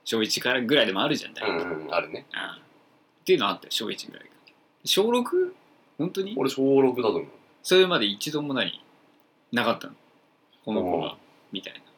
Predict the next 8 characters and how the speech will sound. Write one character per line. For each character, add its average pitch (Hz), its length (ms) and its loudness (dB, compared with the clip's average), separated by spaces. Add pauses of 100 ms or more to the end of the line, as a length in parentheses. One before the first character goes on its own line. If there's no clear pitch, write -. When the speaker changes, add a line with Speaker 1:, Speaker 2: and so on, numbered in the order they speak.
Speaker 1:
な。 104 160 2
Speaker 2:
な 101 40 4
い 87 80 -2
ね。 76 200 -8 (1500)
Speaker 1:
遅 - 260 -4
い 127 100 0
ん 98 120 -10
だ。 92 360 -8